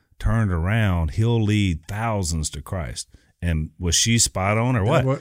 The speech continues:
Speaker 2: it was unbeknowing to me.
Speaker 1: So in our family, you were
Speaker 2: She
Speaker 1: Peter.
Speaker 2: saw something I certainly
Speaker 1: She
Speaker 2: didn't.
Speaker 1: was Andrew, and she said, "I found," you know, he said, "I found the Messiah." So when you go to Luke chapter five, you see when he, when Peter finally got it,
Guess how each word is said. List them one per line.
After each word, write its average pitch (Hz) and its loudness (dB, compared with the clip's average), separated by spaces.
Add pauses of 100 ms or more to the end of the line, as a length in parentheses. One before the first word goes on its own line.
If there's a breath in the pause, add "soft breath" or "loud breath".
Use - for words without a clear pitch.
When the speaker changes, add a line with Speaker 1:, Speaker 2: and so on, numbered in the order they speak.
Speaker 2:
it 117 -4
was 120 -4
unbeknowing 135 0
to 139 0
me. 156 0
Speaker 1:
So 131 6
in 127 6
our 151 6
family, 131 6
you 120 6
were 143 6
Speaker 2:
She - 4
Speaker 1:
Peter. - 6
Speaker 2:
saw 190 6
something 170 -2
I 196 0
certainly 139 -4
Speaker 1:
She 123 4
Speaker 2:
didn't. 165 8
Speaker 1:
was 165 6
Andrew, 117 4
and 107 4
she 131 4
said, 117 4
"I 98 2
found," 120 2
you 104 2
know, 95 4
he 123 4
said, 107 4
"I 92 4
found 117 2
the 101 0
Messiah." 95 0 (320 loud breath)
So - -4
when 104 4
you 110 4
go 123 6
to 117 6
Luke 117 4
chapter 101 0
five, 87 2 (400 soft breath)
you 98 0
see 120 4
when 107 4
he, 98 4
when 92 2
Peter 113 4
finally 107 2
got 98 2
it, 78 -4